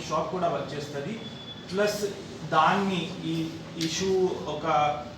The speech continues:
స్టేట్ వైడ్ లేకపోతే నేషనల్ వైడ్ ఉంటే, ఈ ఎవరెవరి మీద వాళ్ళ పేరు చెప్తారు, మా మీద కూడా ప్రెషర్ ఉంటది, ప్లస్ వాళ్ళకి కూడా అతను పర్సనల్ ఇష్యూ కూడా సార్ట్ అవుట్ అయిపోతది.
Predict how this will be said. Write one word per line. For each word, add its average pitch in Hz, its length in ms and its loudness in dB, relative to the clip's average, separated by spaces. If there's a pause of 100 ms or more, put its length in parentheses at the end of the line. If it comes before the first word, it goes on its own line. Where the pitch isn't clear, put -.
(320)
స్టేట్ 175 300 0
వైడ్ 170 200 2
లేకపోతే 170 380 -2
నేషనల్ 170 460 -2
వైడ్ 160 220 0
ఉంటే, 180 540 -4 (260)
ఈ 165 320 -2
ఎవరెవరి 175 720 0
మీద 165 220 -4 (460)
వాళ్ళ 156 220 2
పేరు 160 240 -2
చెప్తారు, 156 680 -2 (420)
మా 165 200 2
మీద 175 180 0
కూడా 180 120 0
ప్రెషర్ 165 340 -2
ఉంటది, 175 440 -4
ప్లస్ 202 340 -4
వాళ్ళకి 165 640 -2
కూడా 180 160 -2
అతను 185 380 -4
పర్సనల్ 170 420 -4
ఇష్యూ 147 200 -4
కూడా 160 160 -4
సార్ట్ 147 280 -2
అవుట్ 143 160 0
అయిపోతది. 127 600 -8